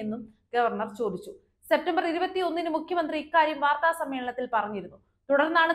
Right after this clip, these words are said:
താൻ കത്തെഴുതിയത്. ഒക്ടോബർ എട്ടിനാണ് മറുപടി നൽകിയത്. രാജ്യത്തിനെതിരായ കുറ്റകൃത്യം നടക്കുമ്പോൾ അത് ഗവർണറെ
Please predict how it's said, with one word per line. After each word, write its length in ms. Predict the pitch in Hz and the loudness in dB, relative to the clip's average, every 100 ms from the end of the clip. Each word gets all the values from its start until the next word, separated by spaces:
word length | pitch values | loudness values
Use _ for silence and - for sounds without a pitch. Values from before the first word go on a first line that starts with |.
| 311 | 4
താൻ 100 | 311 311 | 4 0
കത്തെഴുതിയത്. 560 | - 302 196 165 - - _ _ 240 | 0 0 0 -6 -12 -14 _ _ 4
ഒക്ടോബർ 340 | 285 - 415 415 359 | 4 6 6 6 4
എട്ടിനാണ് 420 | - 427 349 302 294 | 4 6 6 4 4
മറുപടി 320 | 277 294 302 254 | 4 4 4 2
നൽകിയത്. 400 | 214 220 226 - - _ - 262 | 0 -2 -4 -6 -12 _ 2 6
രാജ്യത്തിനെതിരായ 720 | 285 320 359 349 349 359 359 349 | 8 6 0 0 2 4 4 4
കുറ്റകൃത്യം 500 | 320 381 339 359 339 | -2 -2 -2 -2 0
നടക്കുമ്പോൾ 380 | 320 320 311 311 | 2 0 2 4
അത് 120 | 294 285 | 4 4
ഗവർണറെ 420 | 302 330 359 359 | 2 4 2 2